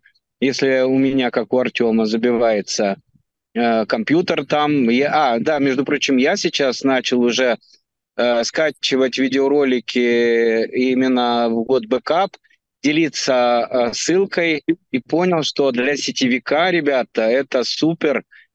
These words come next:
инструмент. Почему? Потому что, ну, кто его знает сейчас? Э, YouTube то, то там блокирует что-то, то, то тут грозятся его закрыть.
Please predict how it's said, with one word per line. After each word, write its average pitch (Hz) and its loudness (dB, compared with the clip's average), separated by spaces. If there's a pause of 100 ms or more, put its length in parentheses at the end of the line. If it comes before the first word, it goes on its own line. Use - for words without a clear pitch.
инструмент. 143 -2 (480)
Почему? 160 0
Потому 147 0
что, 143 -4
ну, 151 0
кто - -2
его 175 2
знает 120 0
сейчас? - -2 (300)
Э, 127 0
YouTube 147 0 (100)
то, 151 2 (580)
то 160 2
там 151 0
блокирует 139 2
что-то, 127 -2
то, 147 -2 (400)
то 147 2
тут 151 0
грозятся 147 0
его 147 2
закрыть. 135 -2